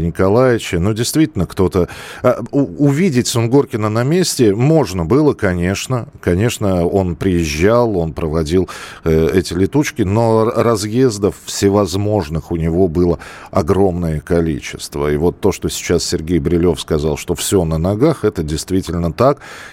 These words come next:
И, э, смерть Владимира Николаевича, ну, во-первых, скоропостижная, во-вторых, произошла именно в экспедиции, э, сразу после Дальневосточного форума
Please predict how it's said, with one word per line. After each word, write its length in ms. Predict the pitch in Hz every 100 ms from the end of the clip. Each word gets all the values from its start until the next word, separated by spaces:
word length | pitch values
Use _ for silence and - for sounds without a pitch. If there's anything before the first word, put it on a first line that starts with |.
| -
И, 460 | 92 95 92 92
э, 500 | 92 92 87 87 85 80 80 80 82
смерть 320 | - 117 110
Владимира 360 | 87 90 85 87
Николаевича, 680 | 90 85 101 107 113 - 95
ну, 80 |
во-первых, 420 | 104 92 110 95 -
скоропостижная, 920 | - 92 - 98 - 131 123 90 78
во-вторых, 460 | 76 - 90 98 -
произошла 680 | 87 80 85 82 101 101 - - - -
именно 340 | 110 117 113 110
в 160 | 101
экспедиции, 960 | - - 110 95 117 131 - 101 73 67 -
э, 440 | 87 87 87 85
сразу 400 | 82 92 101 82
после 340 | 78 92 - 90
Дальневосточного 880 | 90 87 90 90 - 92 - 85
форума 540 | 82 107 117 110 85